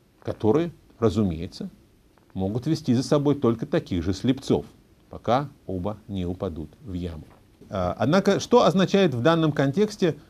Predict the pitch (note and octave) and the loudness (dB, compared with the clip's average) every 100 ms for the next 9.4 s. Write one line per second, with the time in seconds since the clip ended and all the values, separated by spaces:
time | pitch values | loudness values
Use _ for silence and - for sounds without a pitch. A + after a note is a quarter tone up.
0 | _ _ B2+ C3+ B2 C3 F3+ F3+ E3+ A2+ | _ _ 2 4 6 4 2 0 -2 0
1 | C#3+ D3 D3 C#3+ - E3+ E3 E3 - B2 | 4 4 2 -2 0 2 2 2 -2 -4
2 | A#2 - D3 D3 A#2 - G2 A2 A#2+ A#2+ | -4 2 2 2 -2 -4 0 0 0 -4
3 | - A2+ G#2+ A2 G#2+ G#2+ A#2+ A#2 F2+ - | -6 -2 2 2 0 -2 -2 -2 -4 -6
4 | - _ _ - G2 G#2 G2 - G2+ F#2 | -18 _ _ -10 -4 -2 -2 -2 -2 -2
5 | E2+ D#2+ - G#2+ A2 F#2 E2 G#2+ - - | -4 -8 -8 -6 -4 -4 -8 -12 -20 -20
6 | _ _ _ _ _ _ _ - A#3+ C#4+ | _ _ _ _ _ _ _ 2 6 6
7 | C#4+ A#3+ A3+ C4 - G#3 B3+ A#3+ F3+ D3 | 6 6 6 6 4 2 2 2 4 4
8 | A3+ A3+ - G3 G3+ F#3+ E3 D#3+ E3+ D#3+ | 4 4 2 0 0 2 2 2 -2 -2
9 | E3 D3+ - F#2+ | -2 -4 -6 -10